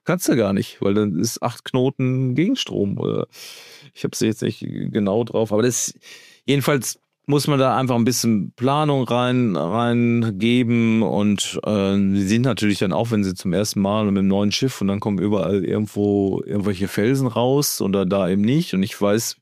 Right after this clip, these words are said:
Segelreporterleser kennen, kennen das ja auch, wir haben ja öfter mal Big Picture nenne ich das gerne, wenn ich irgendwie so ein Foto sehe. Letztens war irgendwo, ich glaub, das,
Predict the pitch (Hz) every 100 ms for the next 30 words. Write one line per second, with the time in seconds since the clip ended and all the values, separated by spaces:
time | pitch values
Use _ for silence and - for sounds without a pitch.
0 | _ - 90 95 113 98 110 110 104 98
1 | 101 110 107 - 110 104 - 73 120 98
2 | 85 117 - 107 98 101 - - - -
3 | - - _ - - _ 71 62 64 62
4 | 57 - 113 92 131 - - - - 131
5 | 123 131 117 123 - 117 123 117 101 107
6 | - 110 104 104 - 117 110 107 104 -
7 | 98 98 85 101 101 95 101 101 98 98
8 | 101 90 - 90 90